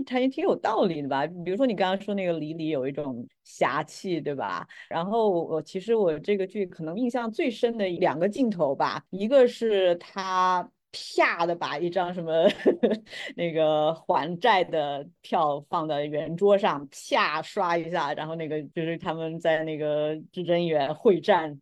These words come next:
那种场面，就让我想起那个《一代宗师》里面章子怡的那，那些场景吧，就是的确有一种侠气，哇，特别爽的，<laughs> 就那一幕，比如说就特别爽。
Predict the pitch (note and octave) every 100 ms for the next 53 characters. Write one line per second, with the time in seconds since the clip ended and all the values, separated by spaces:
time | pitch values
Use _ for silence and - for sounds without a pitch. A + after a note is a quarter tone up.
0 | _ D#3+ D#3 D3+ D#3+ D#3 D3+ D3 F3+ G3
1 | G3 F3+ D3+ E3+ E3 E3 D#3 D3+ D3 D3+
2 | F3 D#3+ D3 E3 E3 - E3 D3+ C#3+ D3
3 | C#3+ E3 - - D#3 D3+ D3+ C#3+ C3+ D3
4 | D3+ D3 C#3 C3+ C3+ C#3 C3+ - C#3 C#3+
5 | D#3+ D3 E3+ E3+ G2 F2 G2 - - _
6 | - F#3 F3 D#3+ E3+ A#3+ F3 F#3 D#3 -
7 | C#3 D3+ D3 - E3 - C#3+ C3+ G3+ E3+
8 | - D#3 A2 C#3+ D#3+ E3+ - - B3+ -
9 | - - A#3 A#3+ C#4 G#3+ A3 C4 G#3+ F#3+
10 | E3+ D#3+ D#3+ E3+ F#3 E3+ E3 E3 F#3 E3+
11 | E3+ - -